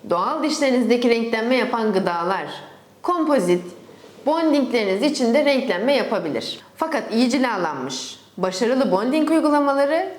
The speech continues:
kolay kolay renklenmeye müsait değildir. Bu tarz durumlarda kliniğimizde uyguladığımız kısa bir temizlik sayesinde bondinglerinizi ilk yaptığımız rengine geri döndürebiliriz. Bonding uygulamasında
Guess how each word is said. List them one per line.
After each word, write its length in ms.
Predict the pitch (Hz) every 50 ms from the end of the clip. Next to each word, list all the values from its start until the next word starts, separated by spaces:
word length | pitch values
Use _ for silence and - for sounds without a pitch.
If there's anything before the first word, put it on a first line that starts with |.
| -
kolay 360 | - 392 392 349 285 226 208 -
kolay 260 | 214 170 175 180 214
renklenmeye 580 | 277 302 294 262 240 220 190 180 175 175 180
müsait 540 | 233 277 294 302 - 262 269 330 330 311 -
değildir. 520 | 233 202 175 151 127 110 262 - - - - - - - - _ _ - - - - - - - - 262
Bu 120 | 330 381 381
tarz 300 | 370 330 285 262 196 202
durumlarda 600 | 220 190 180 180 175 160 156 151 139 123 147 175 254 294 - - - - - - - -
kliniğimizde 600 | - 339 330 320 320 320 311 311 311 269 262 320
uyguladığımız 640 | 294 247 240 240 208 196 196 180 175 175 175 -
kısa 280 | - 254 - 370 320 262
bir 160 | 247 202 -
temizlik 420 | 254 277 285 320 311 311 359 349
sayesinde 680 | 370 - 311 294 262 247 254 247 247 254 254 262 294 311 339 - - - - - - - - -
bondinglerinizi 1040 | 233 233 320 330 330 311 285 262 - - 220 208 202 214 214 208 208 247 277 294 - - - - -
ilk 260 | 381 381 262 - 269
yaptığımız 640 | 240 214 214 - - 214 196 196 196 208 226 254
rengine 360 | 339 339 302 262 262 269 339
geri 300 | 330 262 285 294 339 269
döndürebiliriz. 880 | 269 269 226 208 208 240 262 240 214 180 156 120 - - - - - - - -
Bonding 560 | - 220 233 349 392 415 403 381 381 349 - 330
uygulamasında 760 | 330 269 214 254 233 214 214 208 208 - 247 247 262 330